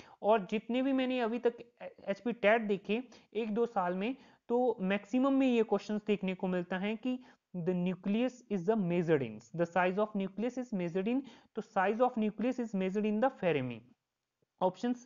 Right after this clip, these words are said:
सी जो है इसका राइट आंसर रहेगा। और वन Fermi is equal to ten raise to minus fifteen मीटर जो है इसका राइट आंसर होता है, ठीक है, इसकी पावर होती है, रेशियो ये आपने याद रखनी है, मोस्ट इंपॉर्टेंट है, काफी बार एग्जाम में देखने को मिलता है।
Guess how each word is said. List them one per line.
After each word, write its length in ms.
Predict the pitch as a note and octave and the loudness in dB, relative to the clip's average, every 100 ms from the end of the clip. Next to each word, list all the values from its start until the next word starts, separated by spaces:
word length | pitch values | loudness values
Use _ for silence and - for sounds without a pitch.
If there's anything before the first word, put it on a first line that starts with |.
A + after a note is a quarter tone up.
| - _ _ _ _ _ _ _ _ | -18 _ _ _ _ _ _ _ _
सी 300 | - G#3 A3+ | -6 -2 -2
जो 120 | G#3+ | -2
है 180 | G#3+ C4 | -2 -2
इसका 320 | C4+ - G3 | -6 2 4
राइट 240 | F3+ E3+ F#3 | 4 2 0
आंसर 240 | F#3 G#3 | -2 -2
रहेगा। 340 | G3+ G3+ G#3 B3 | 0 2 4 2
और 340 | - A3+ E3 G#3+ | 2 -4 -2 0
वन 160 | C4 | 0
Fermi 380 | D4+ A#3 A3+ A#3 A3+ | 0 0 0 0 -2
is 100 | G3 | -4
equal 300 | G#3 - G#3+ C4 | -2 0 0 0
to 80 | E4 - _ _ _ | -2 -6 _ _ _
ten 160 | G#3 A#3+ B3 | -4 -2 -2
raise 160 | B3 A#3+ | -2 -4
to 100 | C4 C#4 F#3 | -2 0 2
minus 340 | F#3 G3+ A#3+ - | 2 0 -2 -4
fifteen 380 | - F#3+ - B3 C#4+ - - | -4 -4 -2 -4 -4 -14 -6
मीटर 380 | E3 F#3 F#3 A#3+ | -2 -2 0 -4
जो 140 | G3+ | -2
है 160 | G3 F#3+ | -4 -4
इसका 280 | F#3 - F3 | -6 -2 0
राइट 240 | D#3+ C3+ | 0 -4
आंसर 240 | C3 C3 | -8 -10
होता 320 | B2+ A#2+ - A#2+ | -12 -12 -12 -14
है, 140 | A2 - _ - | -16 -20 _ -14
ठीक 140 | G3 | -8
है, 100 | B3 B3+ - | -8 -8 -14
इसकी 220 | - A#3 A#3 | -10 -10 -4
पावर 260 | F3 D#3 C#3+ | 0 0 0
होती 240 | C3+ C#3 C3+ | -4 -4 -6
है, 80 | |
रेशियो 360 | C3+ E3 - A3 | -4 -4 -2 -2
ये 240 | F#3 F#3 | 0 0
आपने 320 | F3 D3 D3+ D3 | 0 0 -6 -8
याद 220 | C3 B2+ | -8 -10
रखनी 240 | B2 C3+ | -12 -12
है, 140 | B2+ B2 | -14 -12
मोस्ट 320 | C3 E3 G#3 | -4 -2 -2
इंपॉर्टेंट 400 | G#3+ G3+ G#3+ A3 | -2 -2 -4 -4
है, 100 | B3 B3+ - - _ | -6 -8 -20 -20 _
काफी 220 | G3+ G#3+ | -2 0
बार 200 | G#3+ G3+ | 4 4
एग्जाम 320 | F#3 D3+ D#3+ | 2 -4 -6
में 140 | E3 E3+ | -4 -6
देखने 260 | C#3 C#3 | -8 -8
को 160 | C3 E3+ | -10 -10
मिलता 320 | D3+ B2+ C3+ | -8 -10 -12
है। 180 | B2 A#2 | -14 -14